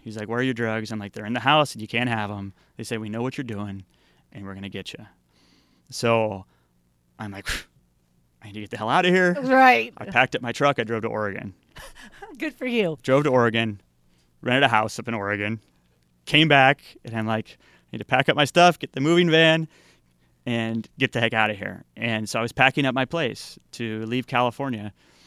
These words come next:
Speaker 1: and I went, uh, to Safeway in the middle of the night. This was April eighth, and there was a cop pulled over on the side of the road, and I passed by him. I saw him pop the Yui.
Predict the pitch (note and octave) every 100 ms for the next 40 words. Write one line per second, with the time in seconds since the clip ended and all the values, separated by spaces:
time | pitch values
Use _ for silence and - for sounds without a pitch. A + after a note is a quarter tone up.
0 | _ - A2 G#2+ G#2+ A2+ - _ - A2
1 | G#2+ G#2+ - A2+ G#2+ A#2 A2 B2 C3+ A#2
2 | A2 A2+ A2 A2 B2 A2+ A2 G#2+ A#2 A2+
3 | A#2+ D#3 - - G#2+ G#2+ G#2+ G#2+ G#2 G#2
4 | - A2+ - B2 A#2+ A#2 A#2+ - A#2+ A2+
5 | A2 C#3 D#3+ A#2+ G2+ A#2+ A2+ - B2 C#3+
6 | D3+ A#2+ - B2+ A#2 B2+ - A#2+ C#3 D#3
7 | E3